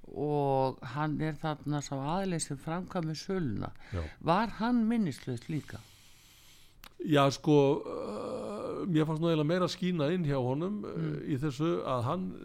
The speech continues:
Speaker 2: eh, bæri enga ábyrgð á þessu af því hann hefði eingöngu verið ráðgjafi.
Speaker 1: Já.
Speaker 2: En síðan náttúrulega þegar, þegar, þegar, sko,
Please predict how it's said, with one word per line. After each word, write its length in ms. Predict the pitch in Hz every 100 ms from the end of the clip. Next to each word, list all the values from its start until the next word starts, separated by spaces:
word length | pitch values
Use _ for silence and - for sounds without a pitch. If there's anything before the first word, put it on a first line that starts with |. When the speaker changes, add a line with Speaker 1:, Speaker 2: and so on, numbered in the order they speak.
| -
Speaker 2:
eh, 320 | - - -
bæri 280 | 185 147 131
enga 160 | 120
ábyrgð 320 | 165 208 190 185
á 80 |
þessu 140 | 151 139
af 80 | 120
því 80 |
hann 160 | 123 127
hefði 240 | 120 120
eingöngu 240 | 117 104 110
verið 160 | 110
ráðgjafi. 480 | 139 175 156 107 85 - - - -
Speaker 1:
Já. 360 | 165 135 117 101 - - - -
Speaker 2:
En 80 | 117
síðan 300 | - 139 127
náttúrulega 340 | 127 127 123 110
þegar, 400 | 117 113 120 -
þegar, 380 | 123 110 110 107
þegar, 320 | 113 107 98
sko, 160 | -